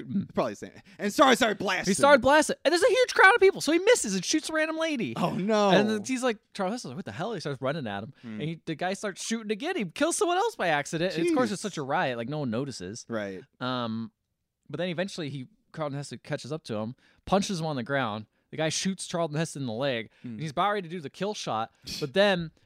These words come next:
Speaker 1: the scooper drops its scooper down on him and crushes him.
Speaker 2: Holy shit.
Speaker 1: Yeah, it was crazy.
Speaker 2: Oh, my God.
Speaker 1: And he's like, "Wow, I made it out of that one."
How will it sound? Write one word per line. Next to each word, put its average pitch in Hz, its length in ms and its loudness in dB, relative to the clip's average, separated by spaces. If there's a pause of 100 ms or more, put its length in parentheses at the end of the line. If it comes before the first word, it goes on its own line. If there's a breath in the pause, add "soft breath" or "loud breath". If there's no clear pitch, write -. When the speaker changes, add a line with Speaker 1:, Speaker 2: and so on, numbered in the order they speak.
(180)
Speaker 1:
the 156 80 -8
scooper 277 380 -2
drops 226 300 4
its 196 120 -4
scooper 359 300 6
down 196 240 10
on 180 160 6
him 170 60 4
and 147 120 2
crushes 269 400 6
him. 120 260 2
Speaker 2:
Holy 330 220 2
shit. 277 420 0
Speaker 1:
Yeah, 151 220 0
it 127 40 -2
was 165 100 -6
crazy. 143 460 -6 (100)
Speaker 2:
Oh, - 60 -10
my 120 100 -6
God. 127 200 -4
Speaker 1:
And 127 60 -10
he's 123 120 -12
like, 110 140 -18
"Wow, 120 200 -12
I 107 40 -12
made 127 180 -10
it 127 80 -10
out 127 120 -6
of 117 60 -6
that 135 160 -4
one." 107 200 -10